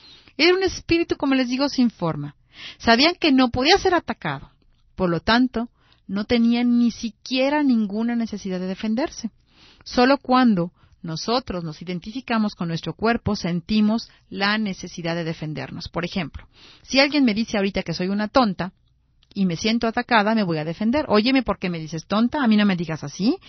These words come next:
Oye, ¿yo qué te hice?". Me sentí ide-, identificado. Por eso es tan importante el segundo acuerdo.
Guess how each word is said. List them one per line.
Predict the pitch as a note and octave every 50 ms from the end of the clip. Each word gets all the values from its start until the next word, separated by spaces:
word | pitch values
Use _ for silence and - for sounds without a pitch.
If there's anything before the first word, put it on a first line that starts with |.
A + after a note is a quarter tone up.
| - - - -
Oye, | F#3+ G3+ G#3+ G#3+
¿yo | G#3 F#3
qué | - -
te | - - D3+
hice?". | D3+ F3 A3 B3 - - F4 - _ _ _ _ _ _ _ _ _ _ _ _ _ _ _
Me | G#3 G3+ F#3+ F#3
sentí | - F#3+ F#3 F3 - - A#3 B3 B3+
ide-, | B3 A3+ G3 -
identificado. | - G#3 F#3 F3+ F3 - - E3 E3 D#3 - - C#3+ C#3 D#3+
Por | - - F3 F#3
eso | G3+ G#3 A3
es | -
tan | - F3+ F#3
importante | F#3+ F3+ - G#3+ A3 - - A#3+ G#3+ F#3+ - - - - - - - - - _
el | - - C#4+
segundo | - - A3 F#3+ F#3 F#3 E3+ E3
acuerdo. | - - F#3+ F#3+ F3+ D#3+ D#3+ E3